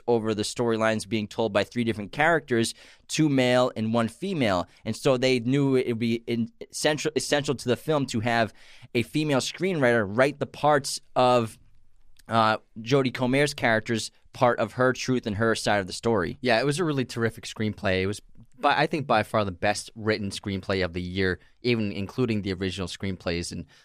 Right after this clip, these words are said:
Speaker 2: Matt and Da-, Matt Damon and Ben Affleck, plus Nicole, her contributions was actually vital because of the female perspective she brought to the film. I thought that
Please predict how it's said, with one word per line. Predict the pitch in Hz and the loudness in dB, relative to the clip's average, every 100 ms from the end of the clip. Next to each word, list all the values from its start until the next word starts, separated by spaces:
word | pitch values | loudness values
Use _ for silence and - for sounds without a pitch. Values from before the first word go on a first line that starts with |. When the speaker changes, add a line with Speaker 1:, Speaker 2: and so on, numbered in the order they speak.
| _ - | _ -4
Speaker 2:
Matt | 104 104 | -2 0
and | 104 | 0
Da-, | 107 - | -2 0
Matt | 120 117 | 0 0
Damon | 117 113 104 | 0 -2 -2
and | |
Ben | 101 | -2
Affleck, | 98 98 - 95 - - _ | -2 -2 0 -2 -2 -14 _
plus | - 117 110 | 0 0 0
Nicole, | 104 98 - 104 101 - - 78 - | -4 -6 -2 0 -2 -6 -18 -18 -10
her | 107 104 | -6 -2
contributions | 107 98 95 98 98 98 92 - - _ - | 0 -2 -2 -4 -4 -4 -8 -12 -20 _ -4
was | 110 | 0
actually | 113 107 104 95 | 2 0 -2 -2
vital | 92 95 | 0 0
because | 90 90 98 87 | -2 -4 -6 -6
of | 90 78 _ | -8 -12 _
the | 104 98 90 | -2 -2 -2
female | - 113 107 | -2 0 0
perspective | 92 95 - 101 - - | -2 -8 -8 -8 -6 -10
she | - | -10
brought | 87 110 107 - | -4 2 2 2
to | 107 | -8
the | |
film. | 101 - 113 117 _ _ _ | -8 -4 -4 -4 _ _ _
I | 104 | -4
thought | 110 104 - | 0 -2 -2
that | 98 | -6